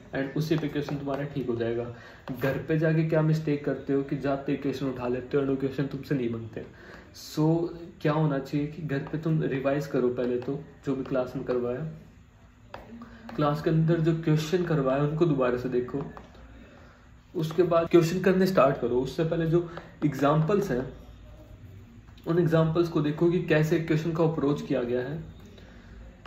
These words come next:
And इतना सब करने के बाद अगर तुम्हारे questions नहीं बन रहे तब के लिए, अगर तुम्हारे questions बन रहे हैं class, class खत्म होने के बाद short notes, formula sheet वगैरह बना के तुम्हारे questions बन रहे हैं तो well and good, नहीं हो रहे तो एग्जांपल से तुम question करना सीखो guys।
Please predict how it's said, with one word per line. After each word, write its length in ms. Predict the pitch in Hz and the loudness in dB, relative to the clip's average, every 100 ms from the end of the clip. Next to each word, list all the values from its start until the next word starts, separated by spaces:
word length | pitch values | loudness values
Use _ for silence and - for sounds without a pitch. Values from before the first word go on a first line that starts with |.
| - - - | -20 -20 -8
And 500 | 127 151 156 165 - | -2 2 4 2 -2
इतना 300 | 156 - 170 | -2 0 0
सब 240 | 170 175 160 | 2 0 2
करने 260 | 156 160 | 2 4
के 60 | 160 | 4
बाद 260 | 160 160 160 | 6 6 4
अगर 180 | 160 160 | 2 2
तुम्हारे 320 | 165 160 156 | 4 6 6
questions 480 | 165 160 180 156 147 | 4 4 2 0 2
नहीं 180 | 160 | 4
बन 120 | 170 156 | 6 6
रहे 220 | 160 160 | 4 4
तब 180 | 151 - | 0 2
के 80 | 147 | 0
लिए, 200 | 131 123 | 4 2
अगर 180 | 135 156 | 2 0
तुम्हारे 340 | 156 151 147 | 0 0 0
questions 380 | 151 147 156 151 | 0 0 0 0
बन 200 | 143 156 | 2 4
रहे 200 | 165 175 | 4 2
हैं 80 | 170 | 4
class, 300 | 160 156 - - - - - | 2 2 0 -8 -14 -16 -6
class 240 | 147 143 151 | 0 0 2
खत्म 100 | 147 | 0
होने 280 | 147 147 143 | 2 2 2
के 60 | |
बाद 180 | 143 143 | 2 2
short 360 | - 143 143 151 | 0 -2 0 -2
notes, 180 | 147 | -2
formula 360 | - 139 139 147 | -2 -2 0 -2
sheet 260 | - 143 135 | 0 -2 0
वगैरह 240 | 135 131 | 2 2
बना 240 | 131 131 | 0 -2
के 120 | 139 - | -4 -2
तुम्हारे 220 | 147 139 | -2 -2
questions 340 | 143 139 139 | -4 -6 -6
बन 120 | 135 | -4
रहे 100 | 131 | -4
हैं 80 | 135 | -4
तो 80 | 127 | -2
well 180 | 120 127 | 0 0
and 140 | 131 | 0
good, 160 | 147 156 - - - 139 | -2 -2 -6 -16 -10 0
नहीं 220 | 156 185 | 6 10
हो 80 | 190 | 8
रहे 100 | 185 | 6
तो 120 | 180 | 4
एग्जांपल 520 | 151 139 151 151 170 | 4 4 2 2 2
से 120 | 165 | 2
तुम 220 | 170 170 170 | 0 0 0
question 320 | 156 175 160 | -2 -2 0
करना 260 | 156 151 | 0 0
सीखो 320 | 147 127 135 127 | -2 -4 -2 -2
guys। 340 | 139 120 | -2 -2